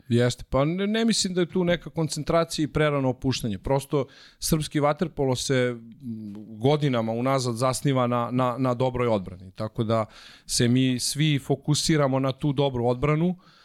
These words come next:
ali, ovaj, ali ova utakmica nam je do-, do-, dozvolila,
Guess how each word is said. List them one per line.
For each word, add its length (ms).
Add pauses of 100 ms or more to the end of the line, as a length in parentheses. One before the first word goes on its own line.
(380)
ali, 420
ovaj, 420
ali 240
ova 220
utakmica 540
nam 160
je 80
do-, 240
do-, 360
dozvolila, 800